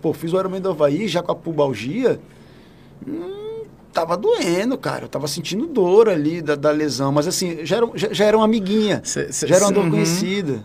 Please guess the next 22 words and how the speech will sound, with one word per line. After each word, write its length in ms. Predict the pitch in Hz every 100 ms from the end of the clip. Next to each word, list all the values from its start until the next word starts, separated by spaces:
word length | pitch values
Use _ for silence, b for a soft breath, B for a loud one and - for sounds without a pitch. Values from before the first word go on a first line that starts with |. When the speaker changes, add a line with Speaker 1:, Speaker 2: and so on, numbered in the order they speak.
| -
Speaker 2:
Quantos 340 | 151 165 151
Advil 400 | 160 139 127 131
você 140 | 120 135
tomou 300 | 131 120 120
nessa 260 | 113 123
prova? 260 | - 127 139
Speaker 1:
Não, 240 | 139 131
no 140 | 120 135
meu 120 | 147
primeiro 260 | 147 156 214
Ironman 260 | 214 156 165
em 40 |
dois 140 | 156
mil 140 | 147 180
e 80 | 151
um, 80 | 170
tomei 300 | 165 160 151
dez 260 | 147 180
Advils. 520 | 196 185 120 104 - -
Speaker 3:
Dez? 460 | 117 - 143 160
Speaker 1:
Adviles. 600 | 170 165 151 175 175 123
Speaker 2:
Gente. 80 | 131